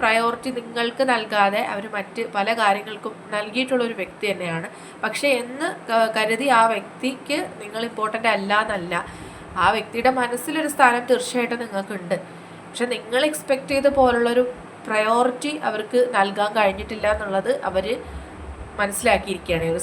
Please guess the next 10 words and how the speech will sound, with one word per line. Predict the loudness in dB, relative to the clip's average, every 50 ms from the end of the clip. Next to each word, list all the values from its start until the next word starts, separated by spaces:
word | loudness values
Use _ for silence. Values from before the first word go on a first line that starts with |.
| -2 -2
സമയത്ത്. | -4 -4 -6 -10 -10 -8 -8 -10 -10 -10 -12 -14 -14 -16 -16 -8 -2 0 2
അതുകൊണ്ട് | 4 6 8 8 6 8 6 4
തന്നെ | 4 6 6 8 8 8
ആ, | 8 6 2 2 2 4 6
ആ | 6 6 6 6
ഒരു | 2 4 4
തെറ്റ് | 4 4 4 2 -2 -2 -2
തിരുത്താനായിട്ട് | -2 -4 -4 -6 -10 -2 4 6 6 6 6 4 2 2 2 0 -4 -2
അവർ | 2 2 4 4
ആഗ്രഹിക്കുന്നുണ്ട്. | 2 0 -2 -6 -10 -10 -8 -6 -4 -4 -4 -6 -6 -8 -10